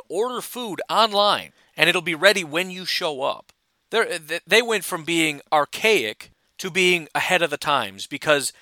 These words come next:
they had to adapt. The N F L has so much brain power, so much money, and so much potential to provide services and products to fans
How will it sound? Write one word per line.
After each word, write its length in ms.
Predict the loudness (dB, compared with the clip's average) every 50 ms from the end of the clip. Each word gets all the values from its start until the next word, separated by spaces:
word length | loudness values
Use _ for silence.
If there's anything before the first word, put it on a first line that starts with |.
| _ _
they 100 | -6 -4
had 320 | -4 -2 -2 -2 -2 -4 -6
to 160 | -10 -10 -10
adapt. 520 | -8 -6 -6 -6 -6 -8 -12 _ -20 -20 -20 _ _ _ _ _ _ 2
The 100 | 4 4
N 100 | 4 4
F 100 | 4 4
L 200 | 4 4 4 4
has 200 | 4 2 2 2
so 400 | 0 -2 -2 -2 -2 -4 -4 -2
much 280 | -2 -4 -4 -6 -10
brain 580 | -16 -18 -18 -14 -4 0 0 2 2 0 -2 -4
power, 420 | -2 0 0 0 0 0 -2 -4
so 220 | -2 -2 -4 -2 -2
much 240 | -4 -4 -4 -6
money, 400 | -8 -4 -2 0 0 0 0 -2
and 100 | -2 -4
so 140 | -4 -6 -4
much 240 | -4 -6 -6 -6 -10
potential 640 | -14 -6 -2 -2 -2 -2 -2 -6 -10 -10 -12 -14 -16 -20 -20 -20 -20 _ _ _
to 180 | -8 -8 -8 -8
provide 800 | -8 -8 -8 -8 -8 -6 0 2 4 6 6 6 6 4 2 0
services 760 | 0 0 0 0 0 -2 -2 -2 -2 -2 -2 -2 -4 -4 -6
and 140 | -8 -10 -12
products 540 | -4 0 2 4 4 4 2 0 -4 -6 -10
to 220 | -10 -12 -14 -12
fans 600 | -8 -4 -2 0 2 2 0 0 -4 -6 -8 -10